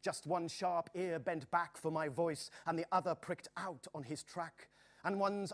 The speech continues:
eyes black, intelligent, ever that glance, oh, its white edge at me, his own master askance, and the thick, heavy spume flakes which aye and anon his fierce lips shook upwards in galloping on. By Hasselt,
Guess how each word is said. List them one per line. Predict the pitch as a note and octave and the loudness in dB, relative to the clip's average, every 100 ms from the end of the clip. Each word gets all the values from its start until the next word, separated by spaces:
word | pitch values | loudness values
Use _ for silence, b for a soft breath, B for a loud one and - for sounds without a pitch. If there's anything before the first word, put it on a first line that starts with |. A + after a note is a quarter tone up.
| - | 2
eyes | F#3+ F#3 F3 D#3+ A#2 | 4 4 2 -2 -4
black, | C#3 F#3+ E3 - | -2 -2 -2 -8
intelligent, | - F#3 - F#3 E3 E3+ D3+ - - b b b _ | -4 -4 -2 -2 0 -2 -4 -6 -14 b b b _
ever | G3+ F#3+ G3+ F#3 | 4 4 4 4
that | E3 E3 - | 2 -2 0
glance, | F#3+ G3 F3+ D3+ - | 4 4 4 0 0
oh, | A#3 B3 A3+ | 2 4 2
its | G3 - | 0 -4
white | F3 F#3+ - - | -6 -6 -8 -8
edge | F3 | -8
at | F3+ D#3 | -8 -6
me, | E3+ C#3+ B2 b b - | -6 -6 -10 b b -6
his | E3+ - | -4 -2
own | E3+ D3+ | -2 0
master | E3+ E3 - C#3+ D3+ | 0 -2 -4 -8 -10
askance, | - - E3+ D#3 C3+ - - B B | -8 -8 -6 -8 -8 -10 -12 B B
and | F3 | 0
the | F#3 | 0
thick, | F3 A#3+ - - | -2 -6 -6 -6
heavy | G3+ G3 | -4 -2
spume | F#3 - G3 A3 | -6 -6 -4 -2
flakes | F#3 F#3+ F3+ - | -2 0 -2 -2
which | F3 - | -4 4
aye | G3+ G3 | 6 8
and | F#3 F3+ | 6 2
anon | E3+ F#3 F#3 E3 D3+ B B | 0 2 2 0 -4 B B
his | G3 - | -4 -2
fierce | - A3 G3+ - | 4 6 6 2
lips | G#3 - | -2 0
shook | - F#3+ | -2 2
upwards | G3+ G#3 E3 E3 A#2 | 4 4 2 -2 0
in | F#3 D3 | 0 2
galloping | E3 F3+ E3 E3 E3 D3 | 2 2 2 0 -4 0
on. | D3+ C#3 B2+ G#2 - b b b b b | 0 0 -2 -12 -20 b b b b b
By | F3 | 4
Hasselt, | D3 F3 E3+ B2 - | 4 0 -2 -6 -14